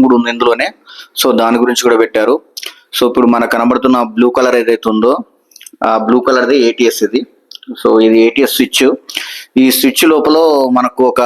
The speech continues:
పోల్ వర్క్ చేయట్లేదు అనేది కంప్లైంట్. So, మనకి ఇది కనబడుతుంది బస్ బార్స్ అన్నమాట.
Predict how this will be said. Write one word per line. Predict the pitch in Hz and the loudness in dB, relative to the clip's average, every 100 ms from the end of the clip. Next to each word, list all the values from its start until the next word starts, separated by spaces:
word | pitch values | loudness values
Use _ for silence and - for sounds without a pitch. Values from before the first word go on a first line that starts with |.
| 117 110 104 - _ _ _ _ _ - | 2 2 0 -4 _ _ _ _ _ -4
పోల్ | 135 139 143 | 0 2 2
వర్క్ | 127 113 120 | 2 0 0
చేయట్లేదు | 120 117 113 113 120 117 | 0 0 0 2 2 2
అనేది | 113 110 143 - | -2 -2 -2 -2
కంప్లైంట్. | 113 110 113 110 139 - - - - | -4 0 0 0 -2 -2 -16 -20 -4
So, | 123 120 | 0 0
మనకి | 113 120 | 2 2
ఇది | 117 | 2
కనబడుతుంది | 117 123 - 131 113 | 0 -2 0 0 0
బస్ | 113 - | -2 -2
బార్స్ | 123 120 | -2 -2
అన్నమాట. | 113 107 | -2 -2